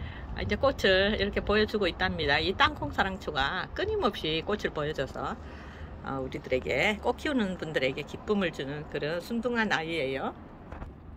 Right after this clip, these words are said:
요 아이비 제라늄, 음, 색, 꽃 색감이 조금, 음, 약간 진분홍이라고 할까요? 색감이 조금 독특하고 이쁘죠?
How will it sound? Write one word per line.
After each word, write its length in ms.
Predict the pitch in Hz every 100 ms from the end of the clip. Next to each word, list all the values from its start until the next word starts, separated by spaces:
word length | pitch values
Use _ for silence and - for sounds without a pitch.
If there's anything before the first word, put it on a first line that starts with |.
| -
요 220 | 226 220
아이비 340 | - 226 330 254
제라늄, 360 | 202 190 185 185
음, 560 | 170 180 147 127 139
색, 320 | 139 285 - -
꽃 140 | 370
색감이 680 | - 262 233 220 165 165 151
조금, 760 | 170 165 165 175 - 175 185 202
음, 380 | 175 160 156 151
약간 300 | - - 185
진분홍이라고 1200 | - 202 208 254 269 285 285 - 165 - 156 160
할까요? 460 | 175 156 131 135 269 - - - - - -
색감이 680 | - - - 156 151 170 196 -
조금 260 | - 151 165
독특하고 520 | - 139 - - 156 160
이쁘죠? 560 | 165 - - - 208